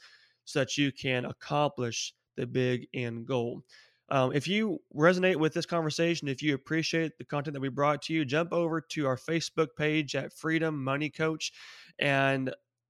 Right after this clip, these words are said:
leave us a note. Let us know what you liked about the podcast, what you enjoyed about it, or you can even jump into our Facebook group. If you go to freedom money coach dot com slash community, that will get you into our Facebook group. You can join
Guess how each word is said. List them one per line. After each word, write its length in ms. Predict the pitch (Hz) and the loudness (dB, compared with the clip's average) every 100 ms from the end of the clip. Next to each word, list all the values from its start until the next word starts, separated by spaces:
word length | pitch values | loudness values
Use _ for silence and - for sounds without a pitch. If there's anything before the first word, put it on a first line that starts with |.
| _ - | _ -2
leave 200 | 165 208 | 0 2
us 120 | 208 | 0
a 40 | 175 | 2
note. 260 | 180 139 | 2 4
Let 140 | 143 170 | 4 2
us 160 | - | 2
know 180 | 165 160 | 2 2
what 240 | 135 151 | 2 0
you 80 | 143 | 2
liked 220 | 139 143 | 2 2
about 220 | 135 139 - | -2 -4 -4
the 60 | |
podcast, 520 | - 131 123 127 123 | -4 -4 -2 -4 -4
what 200 | 135 135 | -6 -6
you 60 | 135 | -6
enjoyed 240 | 120 139 | -2 0
about 280 | 135 127 127 | 0 -2 -2
it, 100 | 127 | -2
or 140 | 127 165 | -2 -2
you 160 | 185 | -2
can 200 | - 165 | -4 -2
even 420 | 147 165 160 156 127 _ _ _ _ - | 0 0 -2 -6 -10 _ _ _ _ -6
jump 300 | 135 139 143 | -2 -2 0
into 480 | 143 131 151 147 139 - - _ | -2 -2 0 0 -2 -10 -20 _
our 280 | 139 135 131 | 2 4 2
Facebook 560 | - 160 - - 139 - | 0 -2 0 0 0 0
group. 260 | 135 147 | -2 -2
If 140 | 131 143 | -4 -4
you 80 | |
go 220 | 135 147 143 | 0 0 0
to 260 | - 139 | -2 -4
freedom 640 | 123 - 156 170 180 175 170 - _ - | -4 -4 0 2 2 0 -4 -14 _ -10
money 380 | 131 147 165 156 | 0 2 2 0
coach 480 | - 143 147 - - | 0 0 -2 -6 -4
dot 380 | 147 151 156 - | 0 0 -2 -6
com 380 | 147 139 143 143 | -4 -2 -2 -4
slash 420 | 147 - 135 127 - | -6 -2 0 -2 -6
community, 720 | 127 117 127 147 165 190 - _ _ _ _ _ _ _ - | -12 -6 -2 -2 -2 -4 -10 _ _ _ _ _ _ _ -2
that 140 | 135 | 0
will 80 | 131 | 0
get 280 | 139 139 143 | 0 -2 -2
you 100 | 139 | -2
into 300 | 135 127 139 | -4 -4 -4
our 100 | 123 | -4
Facebook 440 | 156 156 - 147 | -2 -4 -4 -6
group. 200 | 160 147 | -4 -4
You 80 | 143 | -6
can 220 | - 127 | -6 -8
join 400 | 123 143 151 147 | -4 -2 -2 -4